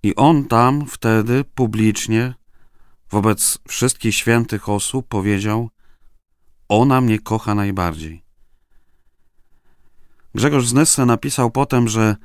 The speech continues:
Pan Jezus na ostatniej wieczerzy przypomniał sobie tę prostytutkę. Przypomniał sobie jej miłość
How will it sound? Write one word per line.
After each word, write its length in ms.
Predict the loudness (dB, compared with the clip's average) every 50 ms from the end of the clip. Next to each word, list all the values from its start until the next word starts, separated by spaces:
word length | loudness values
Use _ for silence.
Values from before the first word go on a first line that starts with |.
| -18 -20 -20 -20 -20 -20 -20 -4
Pan 200 | 0 0 2 4
Jezus 500 | 4 2 2 2 0 -2 0 0 -2 -2
na 120 | 0 0 0
ostatniej 480 | 0 0 -2 -2 -2 0 0 0 0
wieczerzy 640 | 0 -2 -2 -2 -2 -2 -2 -2 -2 -2 -4 -4 -6 -8 -18 _ _ -20 -20 -20 _ _ -14 -8
przypomniał 500 | -2 -2 0 2 2 2 4 4 2 0
sobie 300 | 0 -2 -2 -2 -2 -2
tę 220 | 0 0 0 0
prostytutkę. 800 | 0 -2 -4 -4 -4 -6 -8 -4 -4 -6 -6 -6 -10 -10 -10 -10 -12 -16 -20 -20 -20 -20 -20 -20 -20 -20 _ _ -20 -20 -20 -20 -20 _ -20 _ -20 _ _ _ _ _ -20 -20 -20 -20 -20 -20 _ _
Przypomniał 500 | -4 -2 -2 2 2 2 2 2 2 0
sobie 300 | 0 -2 -2 0 2 2
jej 180 | 4 4 4 4
miłość 580 | 2 2 2 2 0 -2 -6 -10 -16 -18 -20